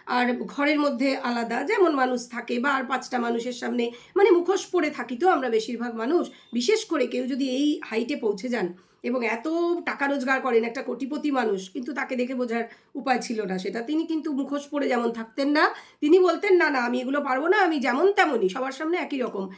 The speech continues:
যার জন্যই উনি স্টেজে গিয়ে, উম, কখনো নকল করে দেখাচ্ছেন মু-, অসমের মুখ্যমন্ত্রীকে, আহ, মানে যাকে বলে লেকপুল করছেন পাবলিকের সামনে, কিন্তু ওনাকে বারবার ওনার যারা ওয়েল উইশার বা ফ্যামিলি মেম্বার্স, ওনার স্ত্রী, প্রত্যেকেই বোঝাতেন যে, "তুমি কিন্তু এরকম করো না, কারণ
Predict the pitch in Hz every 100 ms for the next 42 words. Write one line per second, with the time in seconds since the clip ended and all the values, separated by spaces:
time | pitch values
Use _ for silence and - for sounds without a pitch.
0 | - - 247 247 302 339 427 339 320 -
1 | 294 269 254 285 277 269 - _ - 262
2 | 254 277 269 294 277 247 262 247 262 233
3 | 220 254 254 285 262 233 226 - - 262
4 | 247 226 262 269 269 262 262 247 240 -
5 | - 254 247 247 240 233 226 - 349 359
6 | 320 277 262 254 285 254 233 - 254 254
7 | - 208 190 196 240 233 226 254 285 311
8 | 240 180 - - - 233 269 233 226 220
9 | 254 294 285 - _ 302 285 277 285 269
10 | 269 - 302 311 285 254 247 233 - 247
11 | 247 247 247 240 240 240 226 220 - -
12 | 208 214 190 - 269 269 285 - - 202
13 | 190 294 349 285 254 247 233 226 226 220
14 | 233 240 294 226 247 311 277 285 254 185
15 | 185 233 370